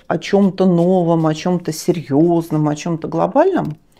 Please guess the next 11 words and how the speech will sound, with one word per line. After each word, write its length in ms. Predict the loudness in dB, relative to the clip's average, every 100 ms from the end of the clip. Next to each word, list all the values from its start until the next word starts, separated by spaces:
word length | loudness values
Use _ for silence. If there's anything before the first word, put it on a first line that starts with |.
| _ _ _
Нет, 320 | 0 0 0 -2
это 200 | -2 -2
древесно-специевая 3000 | 2 4 4 0 -4 -8 -8 _ _ _ _ _ _ _ _ _ _ _ _ _ _ _ _ _ -4 4 4 2 -4
композиция. 840 | -2 0 0 4 4 4 -2 -2 -6 -14 -20 _ -2
И 320 | 2 2 0 -6 -20 -20 _ _ _ _ _ _ -2
по 140 | -2
первости, 640 | 0 -2 0 0 -2 -2 -6
опять 300 | -2 -2 -2
же, 80 |
на 180 | -4 -4
старте, 680 | -6 -2 0 0 -6 -10